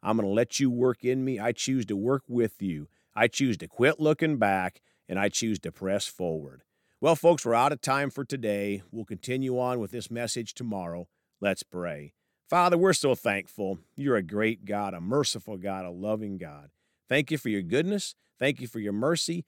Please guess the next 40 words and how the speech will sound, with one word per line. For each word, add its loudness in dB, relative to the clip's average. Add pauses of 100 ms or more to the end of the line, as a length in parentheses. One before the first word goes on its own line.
(240)
I 4
choose -2 (600)
to 0
live 6
a 4
life 4
that -6
glorifies 0
you, -8
Father. -10
Thank 0
you -2
for -2
helping 2
our 2
listeners -4 (340)
to -4
turn 2
away 4
from 0
the 0
past -6 (240)
and -4
press 0
on 0
with -4
you -2 (240)
into -4
the 0
future. -8 (220)
We -6
thank 0
you -6
for -4
helping 4
them. 2 (260)
In 0
Jesus' -2
precious -2
name, -6